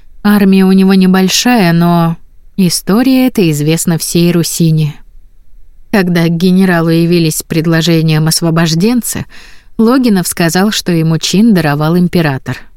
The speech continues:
А он своего сюзерена не предаст. Он знает, что такое честь. Полковников Логинов подбирал по себе.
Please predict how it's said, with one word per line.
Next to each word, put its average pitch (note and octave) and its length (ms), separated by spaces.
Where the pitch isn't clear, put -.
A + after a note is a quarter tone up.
А F3 200
он B3 220
своего F3 420
сюзерена E3 640
не G3 180
предаст. D#3+ 680
Он G#3+ 220
знает, F#3+ 460
что - 340
такое E3 420
честь. - 540
Полковников G3 760
Логинов G#3 480
подбирал F#3 500
по - 120
себе. D#3+ 480